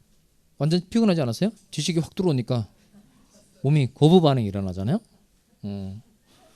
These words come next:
어제 수업 뭐였어요? 학교론? 어, 학교론도 만만치 않죠? 학교론 양 장난 아니잖아요. 가르쳐주는 양이. 어.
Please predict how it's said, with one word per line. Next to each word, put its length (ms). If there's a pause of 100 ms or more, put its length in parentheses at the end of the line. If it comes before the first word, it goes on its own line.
(220)
어제 200
수업 180
뭐였어요? 440 (1300)
학교론? 380 (240)
어, 160
학교론도 320
만만치 340
않죠? 240 (960)
학교론 280
양 120
장난 260
아니잖아요. 400 (120)
가르쳐주는 520
양이. 360 (300)
어. 460